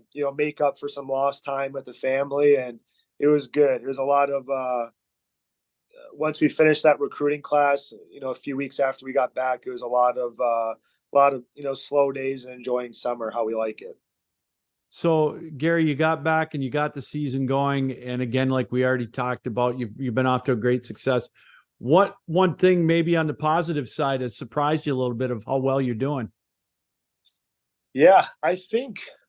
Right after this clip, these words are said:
Speaker 1: um, you know, I, a big part, we got really lucky with, with Sheldon Nolan and Sam Spate. They decided to come back for,
Speaker 2: Okay.
Speaker 1: for fifth years.
Speaker 2: Yeah.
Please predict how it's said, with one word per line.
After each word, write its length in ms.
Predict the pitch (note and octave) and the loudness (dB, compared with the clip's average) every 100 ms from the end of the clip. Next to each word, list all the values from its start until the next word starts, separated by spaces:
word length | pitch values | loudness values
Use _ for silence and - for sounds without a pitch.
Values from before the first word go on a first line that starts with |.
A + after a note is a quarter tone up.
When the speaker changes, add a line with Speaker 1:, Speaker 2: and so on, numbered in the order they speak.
| - | -6
Speaker 1:
um, 580 | D#3+ D#3+ D3+ C#3 B2+ G#2+ _ _ _ _ _ _ _ _ _ _ _ _ _ _ _ | 4 6 8 6 2 -4 _ _ _ _ _ _ _ _ _ _ _ _ _ _ _
you 140 | D#3+ | -6
know, 180 | E3+ E3+ | 0 2
I, 140 | D#3 - C#3+ B2 | 0 -4 -10 -8
a 40 | D3 | -8
big 320 | C#3 F#3+ - | -4 -4 -2
part, 320 | F#3 F3+ E3 | 0 2 2
we 320 | D3 - D#3 E3 | -4 -10 -8 -2
got 260 | D3+ B2 | -2 -2
really 400 | D#3+ E3+ E3 D#3+ | 0 2 2 0
lucky 440 | D3 D3+ D3 D3+ D3 | -2 -2 -2 -6 -2
with, 280 | D3 C3+ - _ | -2 -2 -8 _
with 160 | C3 B2 | -14 -10
Sheldon 520 | - D#3 D3+ D3 C#3 | 0 4 4 2 -2
Nolan 380 | C#3+ C#3 C#3 C3 | -2 0 0 -4
and 140 | A#2+ | -12
Sam 320 | - C#3+ C3+ | -6 -2 -2
Spate. 460 | B2+ - C#3 C#3 A#2 | -4 -8 -6 -6 -6
They 120 | C#3 | -6
decided 400 | C3+ C#3+ C#3+ C3+ | -4 -2 0 0
to 60 | C3 | -2
come 260 | B2+ C3 B2+ | -6 -4 0
back 360 | B2+ B2+ C3 | 0 0 -2
for, 240 | - C#3 A2 | -2 -2 -2
Speaker 2:
Okay. 160 | A2+ | -6
Speaker 1:
for 100 | A#2+ | -8
fifth 360 | A#2+ C3+ B2 A#2+ | -4 -4 -4 -2
years. 440 | C#3 C#3+ D3+ - - _ - | 6 8 6 0 -14 _ -16
Speaker 2:
Yeah. 180 | G#2 | -14